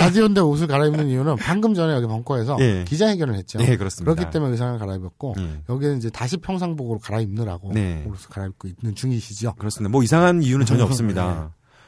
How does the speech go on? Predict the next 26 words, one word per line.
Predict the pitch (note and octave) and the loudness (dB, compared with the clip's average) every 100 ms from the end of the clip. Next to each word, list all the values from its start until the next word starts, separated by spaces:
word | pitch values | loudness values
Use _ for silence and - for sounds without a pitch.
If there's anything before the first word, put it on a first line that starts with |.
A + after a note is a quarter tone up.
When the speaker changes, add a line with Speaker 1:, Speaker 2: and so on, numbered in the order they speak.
| _ _ _ _ | _ _ _ _
Speaker 2:
근데 | C3 C#3 | 2 4
여기 | G#3 | 4
앞서 | D3 - | 2 2
그걸 | - E3 A3+ | 0 2 4
설명드려야 | F#3 C#3 F#2+ B2 | 4 2 2 0
될 | F#2 | 0
것 | - | -4
같아요. | E2 - D#2+ D#2 D#2 | -6 -6 -8 -8 -10
Speaker 1:
뭐요? | F#2 E2 _ _ _ _ - _ | -12 -14 _ _ _ _ -20 _
Speaker 2:
참고로 | - G#3 C#3+ | -4 -2 2
저는 | C3 G#3 | 2 2
메구리님을 | G2 F#2+ C#3 A#2 F#2 E2 | 0 0 0 0 -2 -4
잘 | F2+ | -6
Speaker 1:
네, | E2+ | -4
Speaker 2:
모르거든요. | B2 G2 E2+ E2+ D2 | -2 -2 -2 -4 -6
Speaker 1:
네, | |
네, | C#2+ D#2+ | -8 -10
네. | D#2+ _ _ _ _ - | -16 _ _ _ _ -20
Speaker 2:
이렇게 | - E2+ | -12 -2
메구리님이 | G#2 C#3 F#3+ F3+ D#3+ D3 A#2+ | 0 0 0 2 0 0 0
어떤 | F2 - C3+ | -2 -2 -2
사람인지 | C#3 C3+ C3+ C3 F#2+ E2 E2 D#2 | 0 -2 0 -2 -4 -6 -6 -6
Speaker 1:
네. | G#2 E2+ - _ _ - | -6 -8 -12 _ _ -8
Speaker 2:
이 | A2+ | -6
정말로 | G2+ A#2+ D#3+ F#3+ F#3 | 0 2 4 4 4
에이브이 | D3 E3+ F3+ E3+ C#3 A2 F#2+ D2+ | 2 0 0 0 0 0 -2 -6